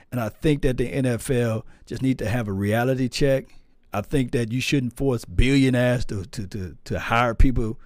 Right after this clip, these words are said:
that don't look like them. I think that, that, that the N F L is making a, a mockery, a foolery out of this situation. But although I can say that, I can see where they, they coming from. And if, if it's for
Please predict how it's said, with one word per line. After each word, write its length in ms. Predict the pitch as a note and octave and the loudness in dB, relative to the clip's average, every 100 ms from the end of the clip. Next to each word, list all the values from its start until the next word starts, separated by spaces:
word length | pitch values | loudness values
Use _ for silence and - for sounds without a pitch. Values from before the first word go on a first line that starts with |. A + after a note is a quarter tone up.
| - - - | -20 -20 -10
that 120 | G2+ | -4
don't 260 | F#2+ B2 A2 | -2 -2 0
look 100 | B2+ | 0
like 280 | B2 B2 - | 2 0 -2
them. 300 | B2+ B2+ A#2 - - - - A2 | -2 -2 -4 -14 -20 -20 -6 -2
I 80 | A#2+ | 0
think 340 | - D3 B2+ | 2 2 2
that, 280 | C#3 A2 - _ | 0 0 -4 _
that, 200 | A#2 A2+ | -8 -6
that 100 | A2 | -6
the 100 | B2+ | -4
N 120 | D3+ | -2
F 180 | C#3 - | -2 0
L 140 | C#3+ B2 | -2 -2
is 80 | |
making 320 | B2 A#2+ G2+ G2 | -2 -4 -4 -10
a, 100 | - | -12
a 80 | - | -8
mockery, 560 | G#2 B2 C3 C3+ B2+ B2 | -4 -2 -2 0 2 0
a 80 | A2 | 0
foolery 480 | D3 C3+ B2+ B2 | -2 0 2 2
out 160 | A#2+ A#2+ | 2 0
of 80 | A#2+ | -2
this 140 | B2 | -4
situation. 760 | C#3+ B2 B2+ A2+ A2 - A2+ - - - - | -4 -4 -4 -4 -4 -6 -12 -14 -20 -8 2
But 200 | C#3 - | 2 4
although 680 | B2 E3 F3+ E3 E3 D#3 - | 6 8 8 8 6 6 2
I 140 | D3 C#3+ | -4 -4
can 140 | B2+ | -4
say 280 | - D#3 D3+ | 0 4 6
that, 180 | D3 C#3 | 6 4
I 120 | C3 | 0
can 140 | G#2+ | -6
see 300 | - - D#3+ | -8 0 2
where 160 | C3+ B2 | 4 4
they, 200 | B2 A#2 | 2 0
they 200 | - A#2 | -2 -2
coming 300 | - B2 A2 | 0 0 -2
from. 340 | - F2+ D#2+ - - _ _ _ _ | -8 -10 -10 -16 -20 _ _ _ _
And 600 | A#2+ A#2+ A#2 A2 A2 A#2+ _ | -4 -2 -2 -2 -6 -10 _
if, 280 | - A#2 - | -10 -10 -8
if 240 | A#2+ G2+ | -8 -4
it's 400 | C3 B2+ - - - _ _ | -4 -4 -8 -14 -18 _ _
for 600 | - - C#3+ C#3+ C3+ B2+ | -10 2 4 4 2 -2